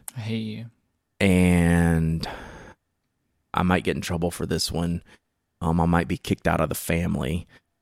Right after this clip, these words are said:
Speaker 2: but I got the Bung Box fifth anniversary Sailor fountain pen.
Speaker 1: I hate you so much. So this is, we were talking about this pen weeks ago. It's the one with, like, the sparkly gold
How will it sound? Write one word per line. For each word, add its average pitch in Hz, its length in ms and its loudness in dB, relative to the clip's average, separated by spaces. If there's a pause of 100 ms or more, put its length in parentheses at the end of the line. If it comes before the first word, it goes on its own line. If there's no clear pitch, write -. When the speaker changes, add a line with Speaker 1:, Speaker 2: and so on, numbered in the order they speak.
(340)
Speaker 2:
but 82 400 2 (180)
I - 100 -2
got 92 240 2
the 87 80 2
Bung 85 280 2
Box 85 280 -2
fifth - 240 -6
anniversary 82 760 -2 (260)
Sailor - 580 -6
fountain - 320 -10
pen. 101 280 -2
Speaker 1:
I - 20 -18
hate 110 220 -8
you 120 80 -10
so - 180 -8
much. - 260 -8 (1080)
So - 140 2
this 139 260 4
is, 131 120 2
we 143 80 6
were 139 80 8
talking 135 260 2
about 127 160 4
this 113 100 -4
pen 117 260 2
weeks 117 280 0
ago. 107 380 0
It's 110 180 -4
the 123 80 2
one 120 240 6
with, 117 180 2
like, 107 360 0
the 104 340 -2
sparkly 120 760 2
gold 110 640 4